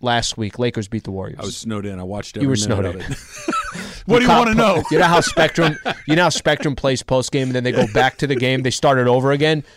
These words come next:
Speaker 1: You were probably there for all that too.
Speaker 2: I saw every single.
Speaker 1: Sorry
Speaker 2: We were
Speaker 1: about
Speaker 2: so
Speaker 1: that.
Speaker 2: excited that there was something on T V that wasn't the Women's Open in Thailand.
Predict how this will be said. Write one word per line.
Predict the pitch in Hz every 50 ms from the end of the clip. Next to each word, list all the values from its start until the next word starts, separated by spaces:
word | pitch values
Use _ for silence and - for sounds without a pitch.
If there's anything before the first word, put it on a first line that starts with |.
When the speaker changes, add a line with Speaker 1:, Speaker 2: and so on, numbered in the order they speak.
| _
Speaker 1:
You | - 143 147
were | 147 139
probably | - 151 147 139 131
there | 131 131 120
for | - 131
all | 123 117 113
that | 107 104 98 98 110
too. | 107 101 95
Speaker 2:
I | 104
saw | - - - 104 98 101 98 95 92 - - _
every | - 101 107 110 104 101 110 113 113 110 110 - _
single. | - - - 107 101
Speaker 1:
Sorry | 117 -
Speaker 2:
We | 190 185
were | -
Speaker 1:
about | 90
Speaker 2:
so | 85 202 202
Speaker 1:
that. | 196
Speaker 2:
excited | 170 - - 180 175 196 190 165 135
that | 131 139 -
there | 160 143
was | 135 127 -
something | - - - 160 160 156 - 165
on | 151 151 139
T | - - 151
V | 147 151
that | 139 139
wasn't | 127 135 147 135 147 143 127
the | 135 135 127
Women's | 120 110 131 143 147 143 135 120
Open | 135 143 127 143 127
in | 123 117
Thailand. | 113 - 139 151 156 135 101 85 78 -